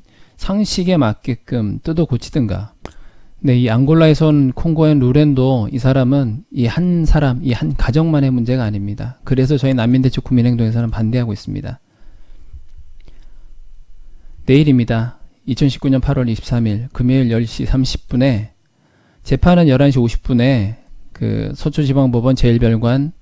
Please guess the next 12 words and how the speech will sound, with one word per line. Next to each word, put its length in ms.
삼백삼 440
호에서 220
열리지만 640
삼십 300
분쯤에 340
만나서 760
같이 580
가려고 320
합니다. 480
여기 320
교도역에 480
보면 560